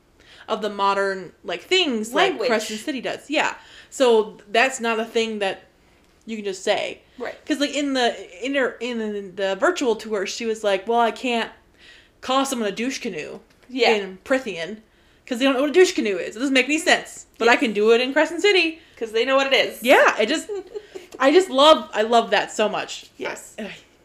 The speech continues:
Speaker 1: big fan.
Speaker 2: Mm-hmm. And the fact that she thought of that. Like, it wasn't someone just throwing together a story. Like, she thinks about it.
Speaker 1: Yep.
Speaker 2: Which is good, 'cause obviously she's the best time selling, uh, uh,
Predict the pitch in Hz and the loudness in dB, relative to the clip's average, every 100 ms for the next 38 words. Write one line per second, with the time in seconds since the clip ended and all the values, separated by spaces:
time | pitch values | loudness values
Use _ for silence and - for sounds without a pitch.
0 | _ _ 208 208 165 - _ _ _ 226 | _ _ -8 -6 -10 -12 _ _ _ -16
1 | 226 247 269 _ _ - - - 311 - | -14 -14 -16 _ _ -20 -14 -6 -4 2
2 | 294 285 - - 285 254 226 226 220 - | 2 2 -4 -4 -4 2 2 2 -2 -8
3 | - - _ _ _ _ _ - 233 247 | -10 -16 _ _ _ _ _ -12 -8 -2
4 | 247 247 240 247 220 220 220 214 - _ | -4 -4 -8 -8 -6 -6 -6 -6 -10 _
5 | - 233 214 214 214 214 202 202 202 208 | -8 -4 -4 -2 -2 -2 -2 -2 -4 -6
6 | 226 _ _ _ _ _ 226 - - 330 | -8 _ _ _ _ _ -20 -12 -4 -2
7 | 339 - - 254 - - 277 254 - - | -2 -4 -6 -10 -10 -8 -8 -8 -14 -20
8 | _ _ - 269 311 - - - 208 139 | _ _ -10 -8 -8 -12 -10 -8 -6 -8
9 | 104 - - - _ 190 190 _ _ - | -8 -12 -16 -20 _ -18 -18 _ _ -14
10 | 247 220 - 190 - 226 175 185 - - | -10 -8 -4 -4 -4 -6 -4 -4 -6 -12
11 | - - 196 196 - - - 190 202 220 | -12 -12 -14 -10 -12 -10 -12 -12 -12 -14
12 | 202 - 220 220 - _ _ _ _ _ | -14 -6 -6 -6 -12 _ _ _ _ _
13 | _ _ _ - | _ _ _ -14